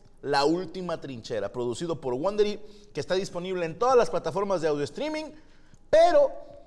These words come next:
solamente en Amazon Music tiene contenido extra del que no se pueden perder.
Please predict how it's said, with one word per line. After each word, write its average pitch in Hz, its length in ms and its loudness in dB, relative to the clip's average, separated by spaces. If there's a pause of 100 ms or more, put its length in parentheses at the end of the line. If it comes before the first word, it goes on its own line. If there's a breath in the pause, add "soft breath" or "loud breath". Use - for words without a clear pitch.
(120)
solamente 233 680 0
en 190 80 -2
Amazon 226 420 -2
Music 202 520 -6
tiene 202 280 -8
contenido 170 540 -4
extra 175 320 -2
del 262 200 0
que 233 140 0
no 240 80 -4
se 220 140 -2
pueden 220 280 0
perder. 156 680 0